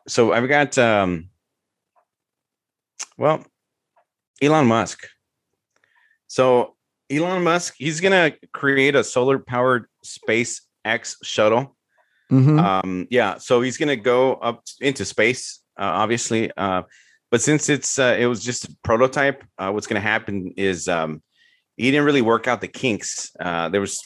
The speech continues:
Speaker 1: you know, he was too busy, you know, I don't know,
Speaker 2: Mm-hmm.
Speaker 1: uh, you know, the, whatever, boating and stuff. Um, so the, the shuttle loses, uh, power 'cause it's solar powered, right? He thinks he's, you know, whatever, but he's gonna lose so, uh, power when, when they're orb-,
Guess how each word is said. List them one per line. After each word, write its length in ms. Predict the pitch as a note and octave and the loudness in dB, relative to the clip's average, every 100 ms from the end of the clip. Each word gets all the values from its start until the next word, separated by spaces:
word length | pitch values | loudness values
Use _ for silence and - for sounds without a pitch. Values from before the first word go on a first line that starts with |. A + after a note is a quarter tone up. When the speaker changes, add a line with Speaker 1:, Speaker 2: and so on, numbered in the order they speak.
| F#2+ | -8
Speaker 1:
you 120 | G#2 | -6
know, 80 | F2+ | -4
he 120 | G2+ | -4
was 160 | F#2+ - | -8 -8
too 180 | A#2 | -8
busy, 600 | G2+ G#2 F#2 G2 F2+ F2 - | -2 0 0 -2 -4 -4 -6
you 100 | G2 | -8
know, 200 | D#2+ D2 D2 D2 | -8 -8 -14 -14
I 80 | E2+ | -10
don't 140 | E2 | -10
know, 240 | C#2 D2 - _ _ | -8 -10 -12 _ _
Speaker 2:
Mm-hmm. 260 | C3 C3+ C#3+ | 4 6 6
Speaker 1:
uh, 40 | C#3+ - - _ _ - | 2 -6 -20 _ _ -20
you 80 | - | -18
know, 180 | - C#2+ | -16 -8
the, 60 | |
whatever, 280 | F2+ F2 E2 | -2 0 0
boating 360 | D#2 F#2 F2+ F2 | 2 2 2 -2
and 100 | D#2 | -6
stuff. 380 | - F2+ - _ - | -2 -4 -4 _ -4
Um, 360 | F#2+ F#2+ F#2 | 0 0 -2
so 180 | - A#2 | 0 2
the, 160 | A2+ G2 | 4 2
the 120 | G#2+ | -2
shuttle 360 | - C3+ C#3+ D3+ | 0 0 2 2
loses, 480 | C3 B2+ B2 G#2+ A#2 | 0 -2 -4 -4 -2
uh, 100 | G2 | -2
power 500 | A2 G#2+ A2+ A#2+ - _ _ | -2 0 0 0 -4 _ _
'cause 100 | C3 | -4
it's 140 | B2 - | -4 0
solar 280 | E3 F3+ D3 | 2 2 2
powered, 320 | G#2 F#2 F2 | 0 -2 -2
right? 220 | F#2+ G#2 | -2 -2
He 100 | A2 | -4
thinks 300 | A2+ A#2 - | -6 -6 -6
he's, 260 | G#2+ F2+ F2+ | -10 -10 -4
you 80 | A#2 | -4
know, 140 | C#2+ | -2
whatever, 300 | F2+ F#2 F#2+ | 0 0 0
but 220 | F2 F#2 - - - - | -2 -4 -4 -20 -20 -4
he's 140 | C3+ | 0
gonna 160 | F3+ E3+ | 2 2
lose 180 | D#3+ D3+ | 0 0
so, 240 | D#3+ D#3+ | 2 4
uh, 180 | C#3+ C3 | 4 2
power 520 | - C#3 D3+ C3+ A#2+ | 0 0 2 4 2
when, 360 | G#2 A#2 A2 G#2 | -2 -2 -2 -4
when 140 | A2 A2+ | -4 0
they're 140 | A2 | 2
orb-, 300 | A#2+ B2+ A#2+ | 2 0 -2